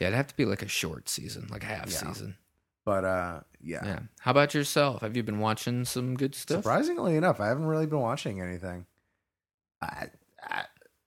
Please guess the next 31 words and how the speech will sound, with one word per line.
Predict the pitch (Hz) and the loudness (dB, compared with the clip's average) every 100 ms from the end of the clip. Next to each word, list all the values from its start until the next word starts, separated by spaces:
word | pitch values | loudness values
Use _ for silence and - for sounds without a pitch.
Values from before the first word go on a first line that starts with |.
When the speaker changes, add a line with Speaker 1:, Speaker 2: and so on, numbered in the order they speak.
| _ - _ _ - | _ -20 _ _ -10
Speaker 1:
Spit | - - 113 - | -2 4 2 2
take. | 95 87 - _ _ _ _ _ | -6 -8 -12 _ _ _ _ _
Speaker 2:
<laughs> | 190 - - 202 - - - - - - - - - - - - - - _ _ _ _ _ _ - _ _ _ _ _ - - _ _ _ | 8 8 4 0 0 0 2 2 0 -4 -6 -6 -8 -12 -16 -20 -20 -20 _ _ _ _ _ _ -20 _ _ _ _ _ -20 -20 _ _ _
Speaker 1:
This | 139 151 | 4 6
is | 123 | 4
my | 104 110 113 | 4 4 4
kitchen. | 95 - 90 92 92 | 2 -4 -4 -4 -4
I'm | 107 | -2
not | 117 | -2
gonna | 113 113 107 95 - - - _ - | -2 -4 -4 -10 -12 -20 -20 _ -12
spew | - 117 | -4 -4
beer | 95 104 101 92 | -2 0 0 0
all | 92 | 0
over | 98 98 | -2 -2
my | 92 92 | -2 6
own | |
Speaker 2:
Also, | 381 392 - 254 | 8 8 8 8
Speaker 1:
kitchen. | 226 214 - _ _ - | 8 4 -4 _ _ 6
And | 294 | 10
Speaker 2:
that's | 311 | 12
Speaker 1:
all | 139 143 143 | 12 12 10
of | 127 | 6
Rich's | 123 117 - 104 104 | 4 4 4 2 2
audio | 92 101 98 92 | 2 2 2 -2
equipment. | 101 - 90 95 - | -2 -2 -2 -2 4
Speaker 2:
That's | - 294 302 | 8 8 6
the | - 277 | 4 4
podcast | - - 269 220 185 214 190 175 | 4 8 10 10 6 6 6 6
spit | - - 226 226 - | 0 10 12 12 8
take. | 131 73 73 - | -2 -2 -8 -6
Speaker 1:
Yes. | 123 185 202 - - | 0 2 0 -4 -8